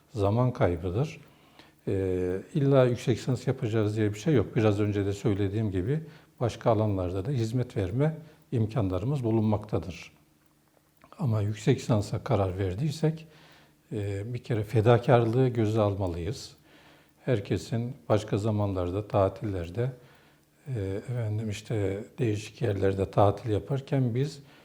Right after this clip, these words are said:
çalışmayı göze almalıyız. Uykumuzdan fedakarlık yapmalıyız, zamanımızdan fedakarlık yapmalıyız. E, böyle olunca, e, tabii başarılı olunuyor ve güzel tezler ortaya çıkıyor.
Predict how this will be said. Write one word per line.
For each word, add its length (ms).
çalışmayı 580
göze 280
almalıyız. 720
Uykumuzdan 600
fedakarlık 760
yapmalıyız, 580
zamanımızdan 800
fedakarlık 720
yapmalıyız. 680
E, 200
böyle 260
olunca, 600
e, 320
tabii 460
başarılı 600
olunuyor 500
ve 320
güzel 280
tezler 400
ortaya 360
çıkıyor. 520